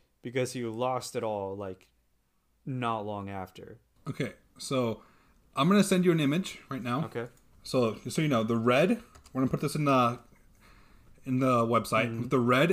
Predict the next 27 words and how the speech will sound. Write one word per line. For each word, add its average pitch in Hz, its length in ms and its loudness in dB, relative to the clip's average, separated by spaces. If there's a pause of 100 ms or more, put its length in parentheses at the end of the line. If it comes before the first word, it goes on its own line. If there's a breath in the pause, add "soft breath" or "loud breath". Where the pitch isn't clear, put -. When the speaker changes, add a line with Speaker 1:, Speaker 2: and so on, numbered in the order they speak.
Speaker 2:
is 127 180 4
what 117 160 0
he 120 100 0
started 120 280 2
off 104 240 -2
with. 92 260 -10
The 123 180 -4
orange 147 400 4
is 110 160 -2
what 107 300 2
he, 113 400 -2 (160)
he - 200 -10
finished 104 380 -4
with. 90 220 -14 (360)
Speaker 1:
The, 139 220 -4 (200)
before 135 340 -6
he 127 100 -6
lost 110 360 -8
it 107 60 -10
all. 95 260 -8 (520)
Speaker 2:
Be- 147 100 -2
Speaker 1:
Yeah. 143 140 -4
Speaker 2:
Well, 180 140 8
he 208 120 8
only 254 180 6
lost 151 520 2
the, 117 460 2